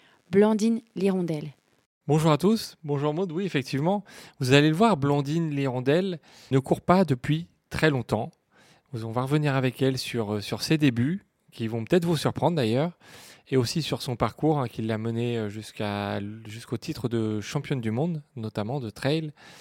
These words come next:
Speaker 2: entre autres. Donc vous allez en apprendre beaucoup sur elle, sur son activité. On vous laisse écouter, en tout cas nous on a pris beaucoup de plaisir. Donc on vous souhaite une bonne écoute à tous.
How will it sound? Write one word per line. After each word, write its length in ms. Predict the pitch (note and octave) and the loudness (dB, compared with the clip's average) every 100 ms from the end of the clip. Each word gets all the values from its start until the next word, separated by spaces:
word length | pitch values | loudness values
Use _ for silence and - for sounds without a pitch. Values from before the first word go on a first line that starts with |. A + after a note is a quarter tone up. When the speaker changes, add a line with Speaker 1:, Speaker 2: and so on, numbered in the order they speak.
| - - _ - | -20 -20 _ -10
Speaker 2:
entre 260 | A#2 - | -10 2
autres. 320 | F3+ G3+ - _ F#3+ | 2 2 -12 _ -18
Donc 220 | B2 A2+ | -12 -10
vous 180 | A#2 A#2+ | -6 0
allez 100 | B2+ | 2
en 120 | B2 | 2
apprendre 480 | B2 - B2+ B2+ B2+ | -2 -4 -4 -4 -8
beaucoup 540 | C3 A#2+ E3 - D#3+ F#3+ _ | -8 -4 -4 -2 -4 -4 _
sur 280 | - - A2+ | -10 -4 0
elle, 200 | A2+ C#3+ | 0 -2
sur 300 | - C3 G#2+ | -4 -6 -6
son 580 | - - A#2 A2+ A2+ A2+ | -10 -10 -8 -6 -8 -6
activité. 760 | B2+ C3 - A#2+ A2+ A#2+ B2+ E3+ - - - - _ | -6 -6 -6 -8 -2 0 0 -2 -14 -20 -20 -20 _
On 60 | G#2+ | -10
vous 160 | G2+ | -4
laisse 480 | A2+ C#3 C3+ - - _ _ | 0 0 0 -12 -20 _ _
écouter, 500 | C3 - A#2+ - C3+ | -12 -8 -6 -2 -2
en 60 | B2 | -4
tout 120 | - | -10
cas 180 | - A2+ | -8 -6
nous 120 | B2 | -8
on 100 | A#2 | -8
a 80 | G#2 | -10
pris 200 | - G2+ | -12 -14
beaucoup 260 | B2 - | -10 -8
de 40 | - | -4
plaisir. 460 | A#2+ G2 G2 B2+ _ _ _ | -2 -2 -6 -10 _ _ _
Donc 180 | G#2+ - | -14 -12
on 40 | |
vous 80 | G#2+ | -12
souhaite 300 | G#2 A#2+ - | -6 -8 -6
une 140 | A2 | -8
bonne 160 | G#2+ A2+ | -4 -4
écoute 240 | B2 F3 | -2 -2
à 60 | F#3+ | -2
tous. 420 | D#3+ D3 - - | -4 -8 -10 -20